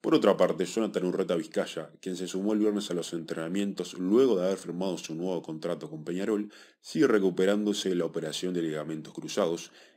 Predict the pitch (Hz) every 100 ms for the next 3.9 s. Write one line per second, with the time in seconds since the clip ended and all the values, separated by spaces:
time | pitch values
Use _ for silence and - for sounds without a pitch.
0 | - 143 - - - 131 85 87 - -
1 | 92 - - 117 113 - 107 104 160 143
2 | 120 117 117 110 95 101 98 - - 98
3 | 90 90 90 90 90 - - 95 92